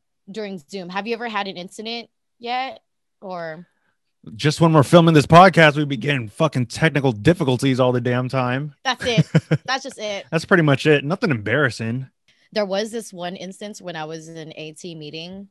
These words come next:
Speaker 1: and I had no idea that
Speaker 2: Mm-hmm.
Speaker 1: I was off of mute, but there was someone in the meeting who was giving an announcement, and I was watching my dog
Speaker 2: Mm-hmm.
Speaker 1: in the backyard playing with the two other dogs at the
Speaker 2: <laughs>
Speaker 1: house. And then
Speaker 2: Mm-hmm.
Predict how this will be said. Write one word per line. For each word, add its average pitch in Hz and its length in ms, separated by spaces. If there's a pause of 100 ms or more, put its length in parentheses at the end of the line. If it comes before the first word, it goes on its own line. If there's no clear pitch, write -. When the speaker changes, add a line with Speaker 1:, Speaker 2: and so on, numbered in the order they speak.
(300)
Speaker 1:
and 170 100
I 160 100
had 151 240
no 160 380
idea 160 580
that 120 180
Speaker 2:
Mm-hmm. 117 60
Speaker 1:
I 120 100
was 147 180
off 156 200
of 156 100
mute, 156 360 (460)
but 160 360
there 170 120
was 165 140
someone 269 380
in 262 140
the 220 60
meeting 190 420
who 165 160
was 165 140
giving 180 240
an 165 60
announcement, 180 720 (320)
and 175 100
I 165 40
was 165 140
watching 190 420
my 180 140
dog 156 600
Speaker 2:
Mm-hmm. 123 320 (200)
Speaker 1:
in 180 100
the 180 60
backyard 156 720 (1120)
playing 269 240
with 240 100
the 214 60
two - 140
other 139 200
dogs 170 360
at - 100
the 170 80
Speaker 2:
<laughs> 160 120
Speaker 1:
house. 165 420 (1200)
And 269 240
then 262 220
Speaker 2:
Mm-hmm. 131 200